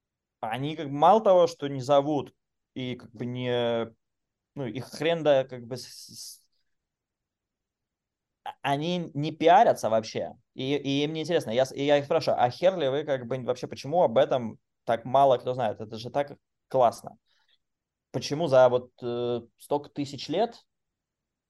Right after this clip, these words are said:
а методы медитации, они как бы не новые? То есть там <laughs> достаточно им уже много, м-, много, много, много лет. Они не эволюционировали.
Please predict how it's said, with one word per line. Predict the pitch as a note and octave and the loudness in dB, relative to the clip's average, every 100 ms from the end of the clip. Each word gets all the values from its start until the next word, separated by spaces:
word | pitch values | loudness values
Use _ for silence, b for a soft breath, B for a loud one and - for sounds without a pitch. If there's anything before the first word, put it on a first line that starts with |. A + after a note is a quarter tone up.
| - | 2
а | A#2 B2 B2 - _ _ | 6 6 4 0 _ _
методы | C#3+ D3 D3 A#2+ | -2 -2 -2 -6
медитации, | A#2+ A#2 F3+ A3+ B2 G2+ | -2 2 2 4 0 0
они | G#2 A#2 C3 | -4 -6 -10
как | A2+ | -8
бы | A#2 | -8
не | C3 | 0
новые? | C#3 G#2+ G2+ - | 0 0 -2 -10
То | - | -20
есть | - - | -12 -4
там | A2 G#2+ G#2 G#2 _ _ | -4 -4 -10 -16 _ _
<laughs> | _ - | _ -14
достаточно | A2+ A#2+ - C3 B2+ C#3 B2+ A#2+ | -4 -4 0 0 0 -4 -6 -4
им | A#2+ | -4
уже | A2+ A2+ | -4 -4
много, | A#2+ B2+ A#2 A2 G#2+ A2+ | -2 0 2 0 -2 -8
м-, | G#2+ B2 | -12 -10
много, | A#2+ B2 A2+ G#2+ | -4 -4 -4 -4
много, | C#3+ C#3 | -4 -4
много | A#2 B2 A2+ | -4 -2 -2
лет. | - - _ _ _ _ | -2 -6 _ _ _ _
Они | - G#2+ C3 C3 | -8 -4 -2 -4
не | A#2+ C3 C#3 | -4 -6 -4
эволюционировали. | C#3 C#3 C#3 C3+ A#2+ G2+ G2+ - | -2 -2 -4 -4 -2 -2 -4 -10